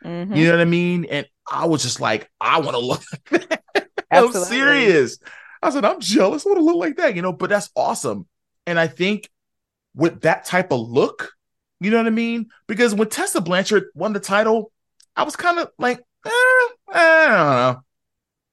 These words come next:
Speaker 2: But with
Speaker 1: Tessa's
Speaker 2: Jordan
Speaker 1: never done it for me, so that's fine. I
Speaker 2: Nah.
Speaker 1: expect that.
Speaker 2: And I wasn't e-, you know what? And I wasn't even talking about her past or anything like that.
Speaker 1: Ju-, no, I wasn't either. I'm talking about in general. Like, even before
Speaker 2: Yeah.
Speaker 1: all that nonsense
Speaker 2: I
Speaker 1: came
Speaker 2: was
Speaker 1: out,
Speaker 2: like,
Speaker 1: like,
Speaker 2: yeah,
Speaker 1: I just,
Speaker 2: yeah,
Speaker 1: she just
Speaker 2: yeah.
Speaker 1: never really
Speaker 2: No, no. And for
Speaker 1: personality.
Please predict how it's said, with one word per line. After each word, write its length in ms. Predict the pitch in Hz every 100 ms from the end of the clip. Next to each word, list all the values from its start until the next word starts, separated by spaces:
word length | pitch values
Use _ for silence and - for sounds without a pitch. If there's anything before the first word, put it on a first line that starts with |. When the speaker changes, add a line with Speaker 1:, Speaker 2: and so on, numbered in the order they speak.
| _ _
Speaker 2:
But 80 | -
with 40 | 202
Speaker 1:
Tessa's 180 | 190 -
Speaker 2:
Jordan 160 | 208 185
Speaker 1:
never 120 | 196
done 160 | 190
it 80 | 196
for 140 | 302 349
me, 220 | 202 226
so 220 | - 143
that's 180 | 143 151
fine. 240 | - 139
I 160 | 285 294
Speaker 2:
Nah. 80 | 285
Speaker 1:
expect 260 | 220 156 165
that. 200 | 156 254
Speaker 2:
And 100 | 294
I 60 |
wasn't 300 | 330 294 269
e-, 80 | 196
you 100 | 214
know 100 | 240
what? 160 | 240 185
And 80 |
I 60 | 202
wasn't 280 | 226 196 190
even 140 | 170
talking 240 | 139 175 160
about 180 | 143 123
her 100 | 98
past 460 | - 147 151 143
or 80 | 143
anything 280 | 147 139 143
like 200 | 143 135
that. 240 | 147 151
Speaker 1:
Ju-, 120 | 294 277
no, 120 | 320
I 60 | 302
wasn't 300 | 330 311 294
either. 160 | 262
I'm 80 | 226
talking 160 | 262 226
about 100 | 185
in 80 |
general. 400 | 196 233 220 160
Like, 220 | 165 185 226
even 180 | 240
before 160 | 214 220
Speaker 2:
Yeah. 140 | 190
Speaker 1:
all 160 | 196 185
that 160 | 185 175
nonsense 360 | 180 180 180
Speaker 2:
I 40 | -
Speaker 1:
came 80 |
Speaker 2:
was 100 | 180
Speaker 1:
out, 160 | 170 196
Speaker 2:
like, 40 |
Speaker 1:
like, 80 | 277
Speaker 2:
yeah, 60 | 262
Speaker 1:
I 60 | -
just, 100 | 262
Speaker 2:
yeah, 60 | 247
Speaker 1:
she 60 |
just 200 | 240 147
Speaker 2:
yeah. 40 | 202
Speaker 1:
never 340 | 208 208 220
really 540 | 208 208 208 202 190 180 _ -
Speaker 2:
No, 360 | 277 170 113 -
no. 220 | 247 190
And 120 | -
for 60 | 277
Speaker 1:
personality. 720 | 269 302 - 392 196 - 151